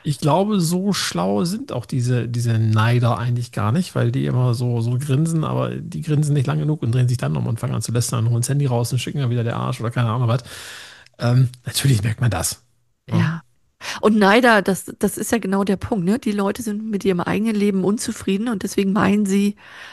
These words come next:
Speaker 2: das andere auch niedermachen zu müssen, damit sie sich wiederum gut fühlen, ne? Was ja auch
Speaker 1: Exakt.
Speaker 2: nur kurzfristig hilft.
Speaker 1: Ja.
Speaker 2: Ähm, wenn die Menschen dieses wüssten,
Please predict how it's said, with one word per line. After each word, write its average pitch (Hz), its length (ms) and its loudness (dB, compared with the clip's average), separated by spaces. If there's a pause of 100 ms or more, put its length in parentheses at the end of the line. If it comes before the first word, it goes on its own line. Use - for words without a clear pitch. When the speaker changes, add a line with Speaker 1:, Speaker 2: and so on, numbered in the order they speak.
(100)
Speaker 2:
das 180 160 0
andere 190 460 2
auch 175 240 0
niedermachen 165 560 0
zu - 140 -4
müssen, 139 360 -4 (340)
damit 196 260 6
sie 240 100 8
sich 202 200 2
wiederum 175 300 2
gut 196 200 0
fühlen, - 260 -6
ne? 202 240 2
Was 160 320 -2
ja 170 240 2
auch 156 180 -2
Speaker 1:
Exakt. 107 80 -4
Speaker 2:
nur 165 240 0
kurzfristig - 520 0
hilft. 254 340 2 (840)
Speaker 1:
Ja. 196 200 8
Speaker 2:
Ähm, 175 240 2
wenn 220 140 4
die 233 80 4
Menschen 202 360 0
dieses 220 380 -2
wüssten, 247 380 2